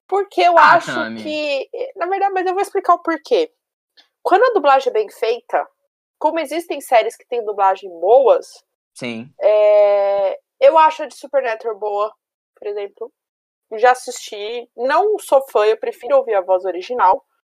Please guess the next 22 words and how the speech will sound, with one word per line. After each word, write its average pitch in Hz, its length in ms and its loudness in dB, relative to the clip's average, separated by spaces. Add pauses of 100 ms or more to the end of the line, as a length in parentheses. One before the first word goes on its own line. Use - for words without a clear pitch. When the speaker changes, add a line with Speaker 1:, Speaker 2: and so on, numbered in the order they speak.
(360)
Speaker 1:
mas 233 200 4
eu 262 80 4
sei 247 200 -8
que 214 80 -14
é 214 40 -4
uma 202 140 -8
dublagem 190 500 -4
boa. 202 420 0 (540)
Funciona. 320 840 2 (680)
Mas 269 480 -8
tem 392 180 -2
séries 320 600 0 (140)
que - 100 -8
eles, 285 380 -2
tipo, 339 520 -4 (280)
transformam 339 760 4
os 269 80 -6
personagens. 226 640 -4 (680)
Por 349 160 -2
exemplo, 311 360 -8
Grey's 311 220 -6
Anatomy. 339 580 -4